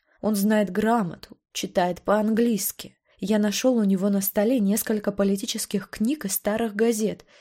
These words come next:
и откуда только он достает их. Бузи, очевидно, умеет и писать. У него есть чернильница, бумага, пенал для ручек и перьев. Однако всего этого недостаточно.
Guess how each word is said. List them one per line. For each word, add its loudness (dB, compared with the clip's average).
и -10
откуда 0
только 0
он 0
достает -4
их. -20
Бузи, 0
очевидно, -2
умеет -6
и -4
писать. -10
У -4
него -2
есть -6
чернильница, -2
бумага, -4
пенал -2
для -4
ручек -8
и -4
перьев. -2
Однако 0
всего 0
этого 4
недостаточно. -6